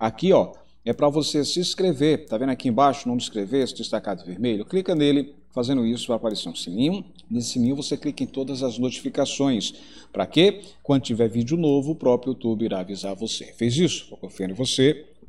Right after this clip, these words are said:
Seja bem-vindo aqui ao nosso canal, Canal Campeão. Pernambuco, olha, há vários relatos, já vi vários comentários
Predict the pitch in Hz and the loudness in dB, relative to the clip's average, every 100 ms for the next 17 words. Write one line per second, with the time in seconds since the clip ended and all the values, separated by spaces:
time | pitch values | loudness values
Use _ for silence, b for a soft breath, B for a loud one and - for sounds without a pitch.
0 | - - 107 117 131 107 113 113 - 110 | -8 -2 0 2 2 2 0 0 0 0
1 | 113 120 - 110 107 113 - 110 98 104 | 2 -2 -2 0 0 -2 -2 -2 0 -2
2 | - - 131 127 135 135 104 85 - B | -4 -4 -4 2 4 4 2 -4 -12 B
3 | B B B B 160 160 160 131 185 190 | B B B B 6 8 6 8 8 8
4 | 147 120 110 139 151 120 147 180 165 143 | 8 6 6 4 4 6 6 6 4 2
5 | 110 113 117 123 123 127 104 127 165 156 | 4 4 2 -2 -2 0 2 4 6 6
6 | 107 95 - 120 107 110 110 120 131 | 2 -4 -4 -2 0 2 4 4 0